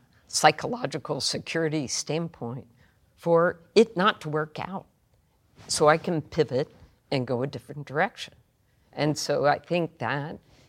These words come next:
is a barrier for many organizations. They do not believe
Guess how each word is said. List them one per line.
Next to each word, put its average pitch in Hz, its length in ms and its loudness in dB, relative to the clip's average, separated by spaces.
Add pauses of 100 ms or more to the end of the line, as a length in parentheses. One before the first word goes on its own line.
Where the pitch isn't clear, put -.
(120)
is 175 180 0
a 156 40 -6
barrier 165 680 -4
for - 200 -16
many 156 600 -6
organizations. 165 1120 -8 (800)
They 151 360 0 (140)
do 165 100 -2
not 147 440 -2
believe - 600 -8